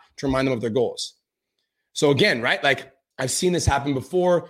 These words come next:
You know, "I appreciate you for reaching out, but I've seen this happen before," right? And what usually happens is when somebody quits on a fitness program early, they start throwing in the towel in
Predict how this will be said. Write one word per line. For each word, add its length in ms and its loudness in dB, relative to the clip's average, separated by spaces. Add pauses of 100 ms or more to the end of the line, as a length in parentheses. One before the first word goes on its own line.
You 40 -6
know, 60 0
"I 20 2
appreciate 480 -2
you 60 -4
for 100 -10
reaching 280 -4
out, 280 0
but 100 -6
I've 80 -6
seen 220 -2
this 120 -4
happen 240 -4
before," 440 -14 (320)
right? 160 -2 (420)
And 160 -2
what 160 0
usually 320 2
happens 340 0
is 120 -6
when 120 -4
somebody 340 -4
quits 320 -4
on 80 -2
a 40 -4
fitness 240 -6
program 320 -4
early, 340 0 (200)
they 60 -12
start 200 -4 (180)
throwing 280 0
in 40 0
the 80 0
towel 320 -2
in 80 -6